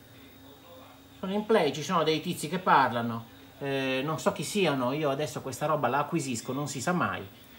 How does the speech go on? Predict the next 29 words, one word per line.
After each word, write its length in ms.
Dopodiché 460
proveremo 640
il 260
videoregistratore, 840
poi 260
ci 100
sarà 240
da 140
mettere 280
le 80
mani 200
sulle 280
cassette, 640
vedere 380
in 100
che 100
condizioni 540
sono. 500
Vedete 320
anche 160
questa 280
è 20
ammuffita, 340
questi 260
nastri 260
sono 180
stati 300
tenuti 320
praticamente 640